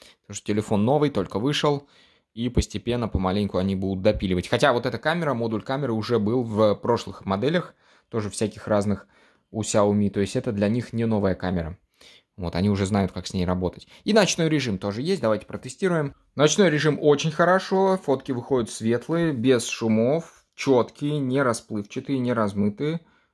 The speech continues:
Всё видно отчётливо, хорошо. Вот здесь ещё одна фотография. Ночной режим работает очень неплохо,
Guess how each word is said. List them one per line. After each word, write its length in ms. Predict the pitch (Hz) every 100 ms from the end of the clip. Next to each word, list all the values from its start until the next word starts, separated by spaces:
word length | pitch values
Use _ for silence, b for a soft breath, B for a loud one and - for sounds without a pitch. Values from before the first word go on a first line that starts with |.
| _
Всё 240 | - 147
видно 420 | 127 127 110 95 -
отчётливо, 760 | 123 - - 101 - 131 139
хорошо. 480 | 139 131 104 - 117
Вот 140 | 123
здесь 200 | 101 101
ещё 220 | 117 - 113
одна 160 | 135
фотография. 640 | 139 139 139 135 139 127 - b b b
Ночной 360 | 123 - 185
режим 280 | 175 120 143
работает 440 | 120 113 123 113 -
очень 340 | 117 95 87
неплохо, 480 | 85 - 85 -